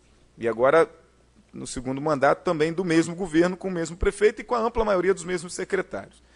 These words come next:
Então tem uma aqui, indicação trinta e oito de dois mil e dezesseis.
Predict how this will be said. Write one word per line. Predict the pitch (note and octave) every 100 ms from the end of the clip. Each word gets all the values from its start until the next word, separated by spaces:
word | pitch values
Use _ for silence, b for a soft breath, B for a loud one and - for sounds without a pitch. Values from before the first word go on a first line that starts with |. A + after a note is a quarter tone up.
| b -
Então | -
tem | C4 B3+
uma | G#3 E3+
aqui, | - G3+ C#3+ G#2 - b b b b -
indicação | C3+ E3+ F3 E3 F#3+ G3
trinta | F#3+ G#3+ G#3 G3+
e |
oito | F3+ G#3 A3 G#3
de | F#3
dois | G#3+ F#3+
mil | F#3+ G#3
e |
dezesseis. | F#3 G#3 G3 - C#3 G#2+ - -